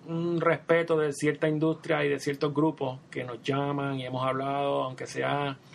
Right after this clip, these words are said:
coloquial por Facebook o por Twitter, no-, nos decimos cosas, "Mira, ¿dónde te ayudo? ¿Estás bien? ¿Cómo va la cosa?". Y han tenido la deferencia de poder compartir información con nosotros y nosotros con ellos,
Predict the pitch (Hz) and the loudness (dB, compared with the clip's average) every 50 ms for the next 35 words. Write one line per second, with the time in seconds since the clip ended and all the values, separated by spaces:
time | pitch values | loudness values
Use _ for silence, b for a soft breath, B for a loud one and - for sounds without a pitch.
0 | B B B B B B B B B - - 160 156 151 143 147 151 156 156 156 | B B B B B B B B B 2 4 6 6 6 4 2 4 4 4 4
1 | 151 143 139 - - - 139 - - - 151 151 143 - 143 139 135 131 127 123 | 2 -2 -6 -6 -2 -2 -2 -2 0 2 2 2 2 0 -2 -2 -2 -2 -4 -6
2 | 123 - 120 127 123 123 120 - - - 147 151 143 143 139 135 135 131 127 127 | -4 -4 -4 -2 -2 -4 -6 -4 -2 0 2 2 2 0 -2 -2 -2 -4 -4 -6
3 | 127 123 127 123 123 123 117 - - 131 135 139 - - 143 139 143 143 - 143 | -8 -8 -10 -10 -8 -8 -8 -6 -2 -2 -2 -2 0 0 0 2 2 0 0 -2
4 | 139 135 131 135 143 139 139 135 131 131 131 - - - - - - - 135 127 | -2 -2 -2 -2 -2 -2 -2 -2 -4 -6 -10 -14 -20 -20 -20 -16 -12 -8 -6 -4
5 | 135 131 139 123 123 135 147 147 147 143 143 143 143 143 143 143 139 139 139 135 | -4 -4 -4 -2 0 0 0 2 2 0 0 0 0 0 -2 -4 -6 -10 -14 -18
6 | - - - - - - - - 123 127 127 135 139 147 151 151 151 147 147 143 | -20 -20 -20 -20 -20 -16 -10 -8 -6 -2 0 2 2 2 2 0 0 0 -2 -2
7 | 139 131 127 127 135 135 135 131 135 139 143 139 139 143 135 131 135 B B B | -4 -4 -4 -2 -2 0 0 0 0 0 0 0 0 -2 -4 -4 -6 B B B
8 | B B B B B B B - - 135 135 135 135 143 139 175 165 175 180 180 | B B B B B B B -6 -2 2 2 4 4 2 4 4 4 4 4 4
9 | 175 170 165 165 160 - - 156 160 165 175 170 - 175 156 151 151 143 131 131 | 4 4 4 2 2 0 0 2 2 2 0 2 2 0 0 0 0 -2 -2 -2
10 | 135 139 - - 156 156 151 - 156 151 151 156 151 156 156 143 - 147 143 143 | -2 -4 -4 -2 0 0 0 0 -2 -2 0 0 0 0 0 0 -2 -4 -4 -4
11 | 139 135 - 143 139 139 - 147 143 143 139 135 - 147 143 143 135 131 131 135 | -4 -4 -2 -2 -2 -2 -2 -2 -2 -2 -4 -4 -4 -4 -4 -4 -6 -6 -6 -6
12 | 131 139 135 - 147 143 147 151 147 147 143 139 | -6 -6 -4 -4 -2 -2 -2 0 0 -2 -2 -4